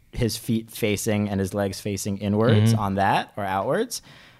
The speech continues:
Speaker 1: i-, he's much more injury prone
Speaker 2: Oh,
Speaker 1: at
Speaker 2: shit.
Speaker 1: the, at the higher level. So
Speaker 2: Damn.
Speaker 1: it's also about, like, conditioning him
Speaker 2: Yeah.
Speaker 1: to have the proper footwork so that it doesn't,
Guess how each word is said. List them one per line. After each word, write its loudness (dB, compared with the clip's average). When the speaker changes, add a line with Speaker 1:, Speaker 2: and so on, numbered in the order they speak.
Speaker 1:
i-, -6
he's 0
much 0
more 0
injury 0
prone 0
Speaker 2:
Oh, 4
Speaker 1:
at 0
Speaker 2:
shit. 2
Speaker 1:
the, -4
at -8
the -2
higher -2
level. -2
So 0
Speaker 2:
Damn. -4
Speaker 1:
it's -6
also -2
about, -4
like, -8
conditioning -8
him -8
Speaker 2:
Yeah. 6
Speaker 1:
to 0
have -2
the -4
proper 0
footwork -4
so -4
that 2
it -6
doesn't, -2